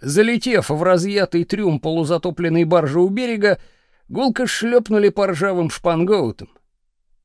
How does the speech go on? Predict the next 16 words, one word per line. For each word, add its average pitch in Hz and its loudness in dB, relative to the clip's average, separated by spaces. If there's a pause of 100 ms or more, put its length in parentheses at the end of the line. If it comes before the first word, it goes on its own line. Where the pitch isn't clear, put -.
(120)
За 151 -2
вербами 196 0
на 147 -2
круче 202 -4
берега 196 -2 (520)
показалась 220 2
фигурная 214 0
шкатулка 185 -2
завода 170 0
управления, 160 -2 (100)
а 104 -12
внизу 220 -4
дебаркадер 170 0
и 95 -12
понтонный 120 0
мост. 175 -2